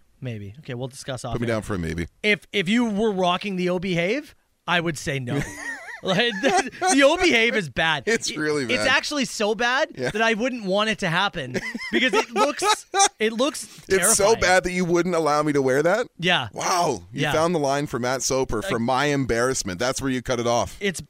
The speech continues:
Speaker 1: it's bad.
Speaker 2: <laughs>
Speaker 1: Like, you, I, if you were like, "Hey, I'll come watch Emma's soccer," I, I'd have been like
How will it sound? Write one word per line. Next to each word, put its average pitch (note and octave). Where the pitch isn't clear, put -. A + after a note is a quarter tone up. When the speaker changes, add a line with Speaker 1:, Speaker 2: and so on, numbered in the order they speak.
Speaker 1:
it's G#3+
bad. B2+
Speaker 2:
<laughs> G4
Speaker 1:
Like, E3+
you, A3
I, F#3+
if G3
you A#3
were B3+
like, A#3+
"Hey, E4
I'll D4
come -
watch C#4
Emma's C#4
soccer," C4
I, F3+
I'd F#3
have F3+
been F#3+
like F3+